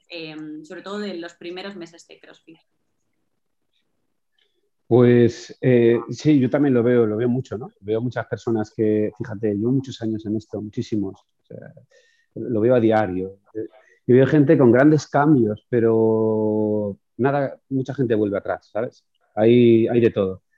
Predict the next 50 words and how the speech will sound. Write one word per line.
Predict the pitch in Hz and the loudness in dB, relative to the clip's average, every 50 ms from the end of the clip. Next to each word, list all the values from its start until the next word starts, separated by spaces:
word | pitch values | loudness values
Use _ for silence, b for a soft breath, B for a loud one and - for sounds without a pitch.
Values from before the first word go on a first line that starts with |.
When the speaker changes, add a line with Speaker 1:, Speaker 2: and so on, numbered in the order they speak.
| _ _ _ _ | _ _ _ _
Speaker 2:
La | - 120 110 | -4 -2 -2
persona | - 120 110 - 139 139 156 165 165 | -2 -4 -4 -4 -4 -4 -4 -4 -4
que | 160 147 | -6 -6
suele | - - 156 147 139 135 135 135 | -4 -2 -2 0 0 0 0 -2
cuidar | 135 131 127 123 127 117 117 | -4 -4 -4 -2 -4 -4 -4
todas | - 123 117 117 | -4 -4 -4 -4
las | 113 107 | -6 -8
facetas | _ 104 92 - 151 147 135 123 131 127 | _ -12 -8 -8 -8 -6 -4 -4 -6 -4
de | 113 107 | -6 -8
su | - - 123 | -6 -4 -2
vida | 117 131 139 156 175 190 214 - | 0 2 2 2 0 -2 -4 -6
es, | 117 117 113 - - | -6 -8 -8 -8 -6
es | 120 110 107 - - | -6 -6 -6 -6 -8
el | 104 | -8
que | 95 110 | -6 -4
más | 104 107 - | -4 -6 -6
controla, | - 101 98 95 101 107 104 95 85 - | -6 -6 -6 -2 0 0 0 -2 -2 -6
¿sabes? | - 135 160 147 131 | -6 -6 -6 -6 -8
El | 107 | -10
que | - 98 | -12 -8
tiene | - 120 117 123 127 | -6 -4 -2 -2 -2
ese | 123 123 - 117 | -4 -4 -6 -8
puntito | - 123 113 98 - 113 - 117 110 | -6 -4 -4 -4 -4 -6 -4 -4 -2
de | 104 107 107 107 | -2 -2 -2 -2
disciplina | 101 107 - _ - - - 113 113 110 110 110 107 101 - _ _ _ _ _ _ _ | -4 -6 -10 _ -10 -8 -4 -2 -2 -2 -2 -4 -6 -8 -10 _ _ _ _ _ _ _
sin | _ - - 127 | _ -4 -2 -2
sobrepasar | 110 - 120 107 107 110 - - 107 - - 113 107 107 104 101 | 0 0 0 0 0 0 0 -2 -4 -4 -4 -2 -2 -2 -2 -4
demasiado | 110 107 98 90 - 117 113 107 107 | -6 -6 -8 -6 -6 -4 -4 -4 -4
ni | 107 107 | -4 -6
poco, | 92 - 120 107 - 101 90 | -4 -4 -6 -6 -6 -8 -10
¿no? | 101 135 170 185 143 | -10 -10 -10 -12 -14
O | 104 104 | -14 -14
sea, | 107 98 | -14 -14
un | 98 92 | -12 -12
poco | - 123 131 123 | -10 -8 -8 -10
come | - 120 110 107 | -10 -10 -10 -8
bien, | 117 147 170 170 165 156 147 135 | -8 -6 -4 -4 -4 -6 -8 -10
un | 117 | -12
poco | 113 117 - 120 | -8 -4 -2 -2
va, | 117 117 113 110 _ - 120 | -2 -2 -4 -6 _ -2 -2
va | 127 | 0
entendiendo | 127 120 - 113 110 113 127 131 127 120 117 | 0 0 0 -2 0 0 0 0 0 -2 -2
cómo | - 123 117 | -4 -8 -10
se | 113 - 107 | -10 -14 -20
entrena, | 104 - 135 143 139 | -16 -14 -12 -10 -8
va | 123 123 | -6 -6
entendiendo | 117 120 123 113 113 123 120 117 113 | -6 -6 -4 -2 -2 -2 -2 -2 -4
cómo | - 110 110 107 | -8 -12 -14 -16
se | - - | -18 -14
come, | - - 143 139 123 123 - - | -8 -8 -6 -6 -4 -6 -8 -8